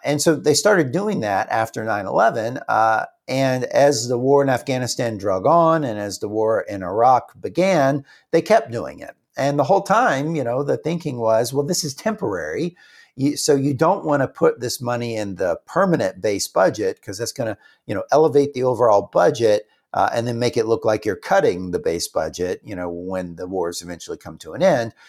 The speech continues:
You wanna keep it separate. Uh, it's easier to, to track it that way. And,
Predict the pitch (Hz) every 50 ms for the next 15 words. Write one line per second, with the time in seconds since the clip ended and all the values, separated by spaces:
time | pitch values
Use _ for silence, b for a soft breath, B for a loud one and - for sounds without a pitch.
0 | b b b 151 165 196 190 180 - - 107 - - 120 - - - 104 90 -
1 | - - 151 170 - - - 107 101 98 98 104 107 - - 110 104 101 - -
2 | 110 104 104 104 110 104 - - - 117 - - 110 95 98 - - 90 - -
3 | 92 92 - - 90 90 87 90 107 127 135 110 101